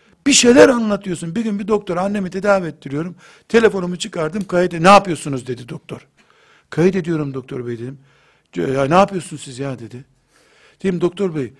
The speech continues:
emin olun iki dakikadır konuşuyorsunuz, hiçbir şey anlamadım. Bari bundan sonrasını evde bir daha dinleyeceğim." dedim. Dedi ki, "Böyle söyleyebilirdiniz, kayıt ayıp bir şey." dedi. Bir de profesör.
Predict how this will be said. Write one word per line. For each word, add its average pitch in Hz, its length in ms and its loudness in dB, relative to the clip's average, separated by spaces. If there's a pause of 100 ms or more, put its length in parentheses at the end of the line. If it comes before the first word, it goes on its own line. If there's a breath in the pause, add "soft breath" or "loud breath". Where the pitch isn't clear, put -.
(320 soft breath)
emin 196 400 6
olun 190 280 0
iki 226 240 -6
dakikadır 185 420 2
konuşuyorsunuz, 165 560 -4
hiçbir 285 160 -6
şey 165 160 0
anlamadım. 95 460 -8 (1040 soft breath)
Bari 190 280 8
bundan 208 300 2
sonrasını 208 380 -4
evde 190 260 -2
bir 185 100 -10
daha 180 240 4
dinleyeceğim." 165 580 -4
dedim. 98 280 -14 (2000 soft breath)
Dedi 175 200 -4
ki, 180 140 -8
"Böyle 180 220 2
söyleyebilirdiniz, 175 1040 -2
kayıt 170 300 0
ayıp 165 340 -4
bir - 60 -16
şey." 101 240 -10
dedi. - 180 -20 (880)
Bir - 40 -20
de 151 80 -6
profesör. 151 560 -6